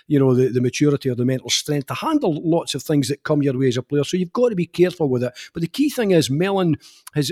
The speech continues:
he's hoisted the flag here to all the young guys at the, at, at,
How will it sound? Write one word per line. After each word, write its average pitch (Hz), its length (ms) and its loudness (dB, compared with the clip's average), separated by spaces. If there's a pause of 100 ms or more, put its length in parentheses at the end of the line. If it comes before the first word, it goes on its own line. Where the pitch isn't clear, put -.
(220)
he's 139 220 0
hoisted 180 440 -2
the 156 80 -4
flag 151 400 -4
here 127 320 0
to 135 140 -4
all 165 220 0
the 160 100 2
young 143 220 2
guys 135 320 0
at - 80 -6
the, 127 160 -2 (340)
at, 143 180 -6
at, 127 120 -10